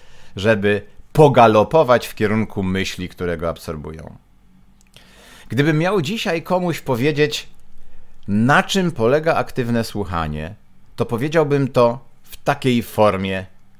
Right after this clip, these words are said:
„Posłuchaj teraz”. Człowiek może skupić się w danym momencie tylko na jednej czynności.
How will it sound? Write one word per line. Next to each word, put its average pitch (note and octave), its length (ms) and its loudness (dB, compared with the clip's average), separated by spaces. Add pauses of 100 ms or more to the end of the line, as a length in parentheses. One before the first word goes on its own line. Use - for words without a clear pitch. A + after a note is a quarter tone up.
(440)
„Posłuchaj E2+ 540 -8
teraz”. - 480 -16 (2750)
Człowiek G3 260 4
może D#3+ 220 2
skupić - 380 -6
się C3 100 2
w G#2+ 40 -4
danym A#2+ 300 2
momencie G2 400 -2
tylko F2+ 260 -10
na E2+ 120 -4
jednej D#2+ 280 -6
czynności. C2+ 640 -12